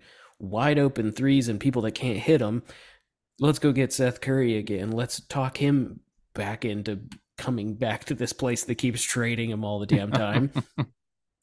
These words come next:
Speaker 1: Then it finds a way to get Grant Williams in for another defensive player.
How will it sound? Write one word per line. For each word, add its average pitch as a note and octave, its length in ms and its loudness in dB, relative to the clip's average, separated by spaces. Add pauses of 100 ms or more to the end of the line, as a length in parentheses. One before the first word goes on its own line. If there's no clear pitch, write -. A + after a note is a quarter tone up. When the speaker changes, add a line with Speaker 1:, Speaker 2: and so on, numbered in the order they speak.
(760)
Speaker 1:
Then E3 380 4
it - 240 -4
finds C#3+ 320 4
a C3+ 40 6
way C3 120 6
to B2+ 80 2
get A#2+ 180 0
Grant A2 300 -4
Williams A2 460 0
in A#2 180 0
for A#2 140 -2
another A2 320 0
defensive G#2 520 -6
player. G2 380 -6